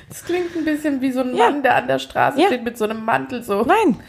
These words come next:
Speaker 2: Ganz
Speaker 1: Sunglasses,
Speaker 2: freiwillig.
Speaker 1: Contact to Kids. Oh, und das wieder.
Speaker 2: Oh, Jennifer.
Speaker 1: Oh, oh.
Speaker 2: Mann, und ich wollte eigentlich nur erzählen, dass das Kind so süß war.
Speaker 1: Hm.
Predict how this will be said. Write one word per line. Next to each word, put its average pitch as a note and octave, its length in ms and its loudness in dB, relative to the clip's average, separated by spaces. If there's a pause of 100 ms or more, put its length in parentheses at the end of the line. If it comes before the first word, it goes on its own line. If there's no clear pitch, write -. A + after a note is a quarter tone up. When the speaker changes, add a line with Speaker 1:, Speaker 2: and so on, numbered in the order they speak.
(1080)
Speaker 2:
Ganz G#3 240 4
Speaker 1:
Sunglasses, A3 480 4
Speaker 2:
freiwillig. G#3+ 400 0
Speaker 1:
Contact F3 480 -6
to G3 60 -6
Kids. A3+ 580 -4
Oh, E3+ 340 -6
und F3+ 160 -14
das - 260 -14
wieder. C#3+ 400 -2
Speaker 2:
Oh, - 60 -4
Jennifer. C3+ 840 -4
Speaker 1:
Oh, - 20 -6
oh. A3 280 0
Speaker 2:
Mann, A3+ 280 4
und G#3 180 2
ich A3 140 -4
wollte A3+ 160 2
eigentlich A3 240 0
nur A3+ 100 2
erzählen, G#3+ 380 0
dass G#3 180 0
das - 160 -8
Kind A3+ 240 0
so G#3+ 220 2
süß - 400 -6
war. E3 340 -2 (300)
Speaker 1:
Hm. F#3+ 200 -10